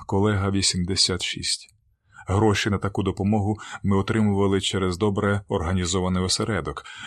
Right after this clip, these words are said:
що складався з трьох пань сто вісімдесят два, які жертовно працювали для в'язнів і їхніх родин.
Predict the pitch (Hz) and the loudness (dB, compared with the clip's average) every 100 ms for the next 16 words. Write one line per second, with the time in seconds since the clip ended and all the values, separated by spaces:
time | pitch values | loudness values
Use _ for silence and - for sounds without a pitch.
0 | - - - 98 - 82 95 92 - 87 | -12 -6 -4 -4 -4 -2 0 0 0 -2
1 | - - 98 - 98 92 - 101 98 101 | -6 -6 -4 -4 -4 -4 -2 0 0 0
2 | - - - 95 92 90 - 85 85 - | 0 0 0 -2 -2 0 0 -2 -2 -2
3 | 90 95 90 67 - - - - 95 - | -2 -4 -4 -4 -10 -18 -16 -6 -4 0
4 | 120 113 104 135 131 117 110 - 101 107 | 0 0 0 0 0 0 -2 0 0 0
5 | 110 104 95 90 90 104 101 98 95 - | 2 0 0 0 0 0 2 0 -2 -6
6 | - 90 82 82 - 82 - 78 76 67 | -8 -4 -2 -4 -6 -8 -6 -6 -6 -8